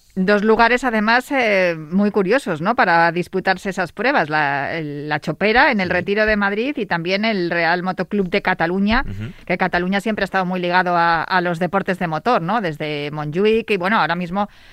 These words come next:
Speaker 1: lo estamos viendo, ¿no? Si es que
Speaker 2: Sí.
Speaker 1: hace una semana se ha disputado ahí el Gran Premio de España en el circuito de Montmeló.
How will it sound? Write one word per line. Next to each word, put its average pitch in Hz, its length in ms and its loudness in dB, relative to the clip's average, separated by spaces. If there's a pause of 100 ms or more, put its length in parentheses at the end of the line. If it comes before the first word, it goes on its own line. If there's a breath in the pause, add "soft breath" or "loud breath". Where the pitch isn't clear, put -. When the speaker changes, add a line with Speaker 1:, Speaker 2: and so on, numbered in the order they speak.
(100)
Speaker 1:
lo 165 100 -4
estamos 156 360 -4
viendo, 190 320 -2
¿no? 208 140 -6
Si - 120 -10
es 143 80 -10
que 165 100 -4
Speaker 2:
Sí. 165 60 0
Speaker 1:
hace 170 260 -2
una 165 200 -6
semana 165 340 -4
se 180 160 -4
ha 175 80 2
disputado 170 480 -2
ahí 170 200 0
el 170 120 0
Gran 170 240 0
Premio 170 320 -4
de 160 60 -2
España 170 680 0
en 160 240 -4
el 160 200 -4
circuito 160 580 -6
de 156 160 -6
Montmeló. 160 500 -4